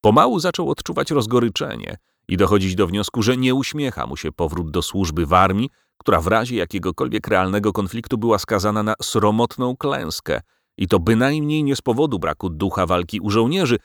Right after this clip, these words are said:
lecz ze względu na brak przygotowania na szczeblu ministerialnym. Nie odpowiadała mu rola męczennika, nie zamierzał też stać się mięsem armatnim. Przed szkoleniem w Stanach, gdy latał na migach dwadzieścia jeden,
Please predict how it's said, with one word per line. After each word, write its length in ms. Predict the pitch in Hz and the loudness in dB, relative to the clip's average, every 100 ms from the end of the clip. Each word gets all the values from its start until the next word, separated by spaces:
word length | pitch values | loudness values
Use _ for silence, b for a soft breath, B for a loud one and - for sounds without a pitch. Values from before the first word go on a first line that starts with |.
| _ - | _ -4
lecz 160 | 208 | -2
ze 120 | 185 | 2
względu 420 | 175 156 160 160 160 | 0 4 2 2 0
na 160 | 151 | 0
brak 280 | 113 113 - | 0 -4 -4
przygotowania 680 | - 120 123 131 110 101 110 | -6 -2 0 0 0 0 -2
na 120 | 113 | -4
szczeblu 340 | - 113 110 117 | -2 -2 0 -2
ministerialnym. 1120 | 123 127 120 147 151 180 107 50 50 50 - _ _ _ _ _ _ - | -2 -2 -4 -2 0 0 -2 -4 -14 -18 -20 _ _ _ _ _ _ 0
Nie 160 | 113 110 | 4 4
odpowiadała 720 | - 117 110 98 113 87 52 | 4 0 2 0 0 0 -4
mu 160 | 73 | -8
rola 240 | 71 76 78 | -4 -2 -2
męczennika, 720 | 82 82 101 92 95 92 117 - _ _ - | -4 -2 0 0 0 0 -4 -4 _ _ -2
nie 180 | 120 135 | 4 6
zamierzał 560 | 127 127 123 85 55 - | 6 4 2 -2 -4 -8
też 200 | 58 - | -10 -8
stać 280 | - 69 - | -6 -6 -4
się 160 | 80 | -4
mięsem 540 | 80 85 82 73 85 78 | -2 -2 -2 -2 -2 0
armatnim. 640 | 78 95 92 - - 50 - _ _ _ _ _ _ - | 0 4 2 2 -12 -16 -18 _ _ _ _ _ _ 2
Przed 180 | 139 | 2
szkoleniem 420 | - - 214 240 117 | 4 2 2 0 -4
w 40 | |
Stanach, 500 | - 135 80 50 - _ - | -2 -2 -2 -6 -8 _ -8
gdy 200 | 92 110 | 0 4
latał 380 | 110 104 104 101 | 4 4 0 2
na 160 | 98 | 0
migach 460 | 95 110 95 92 85 | 0 -2 0 -2 0
dwadzieścia 440 | 87 90 98 107 | -4 -2 -4 -2
jeden, 360 | 104 120 98 | -2 0 -2